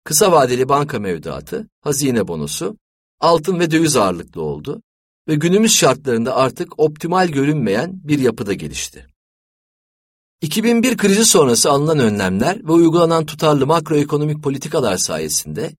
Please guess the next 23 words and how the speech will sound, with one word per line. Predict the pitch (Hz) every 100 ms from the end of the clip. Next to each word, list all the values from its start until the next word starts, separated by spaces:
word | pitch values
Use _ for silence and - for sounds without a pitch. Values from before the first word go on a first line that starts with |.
| _ _
Türkiye | 160 131 - 90 - -
son | - 175 180
yıllarda | 147 113 110 117
yeni | 147 165 147
bir | 165
büyüme | 131 131 135 120
dönemine | 117 113 107 95
girdi. | 78 73 - - _ _ _ _ _ _ _ _ _
Kamu | - 190 190
borçlanmasının | 143 127 - 120 113 - 143 202 - _
sermaye | - 147 143 151 156
piyasası | 151 143 139 -
üzerinde | 131 117 120 113
ağırlığının | 113 113 113 113 110
kalktığı, | 107 120 104 - 80 87 156 _ _ _ _
şirketlerimizin | - 165 151 156 151 147 139 151
hızlı | 139 135 123 135
büyüdüğü, | 107 87 73 65 107 - _ _ _ -
enflasyon, | 135 143 151 135 131 - 113 160 214 _
reel | 117 131 156 139
ve | 135
nominal | 139 165 123
faizlerin | 107 107 95 90 76 85 151 214